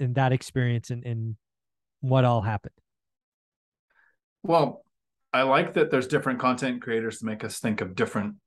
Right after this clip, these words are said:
Speaker 2: um, approaches to what we're doing. And I really respect somebody who does a public apology. So
Speaker 1: Hmm.
Speaker 2: I think that's great. So I would like to do a public apology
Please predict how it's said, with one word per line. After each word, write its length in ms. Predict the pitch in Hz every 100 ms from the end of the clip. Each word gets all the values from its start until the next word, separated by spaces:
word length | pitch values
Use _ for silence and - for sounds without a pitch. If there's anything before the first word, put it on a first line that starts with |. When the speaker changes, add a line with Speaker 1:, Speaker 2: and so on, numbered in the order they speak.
| _ -
Speaker 2:
um, 460 | 113 98 90 85 -
approaches 640 | - - - 127 104 - 98
to 120 | -
what 160 | 98 101
we're 100 | 101
doing. 360 | 95 85 80 - - - _ -
And 120 | 113
I 40 |
really 600 | 101 101 107 135 156 160 156
respect 500 | 151 - 131 117 -
somebody 600 | 117 101 101 95 92 - _ -
who 520 | - 107 101 92 92 - _ _ -
does 260 | 117 104
a 40 | 104
public 440 | - 113 110 107
apology. 440 | 90 92 80 - - _
So 220 | - 92
Speaker 1:
Hmm. 100 | 196 143 _ -
Speaker 2:
I 60 | 113
think 260 | 110 -
that's 220 | 120 117
great. 240 | - 95 - - - - - - -
So 200 | - -
I 100 | 233
would 120 | 240
like 160 | 135 117
to 60 | 104
do 100 | 95
a 40 |
public 280 | 120 98 95
apology 520 | - 87 87 107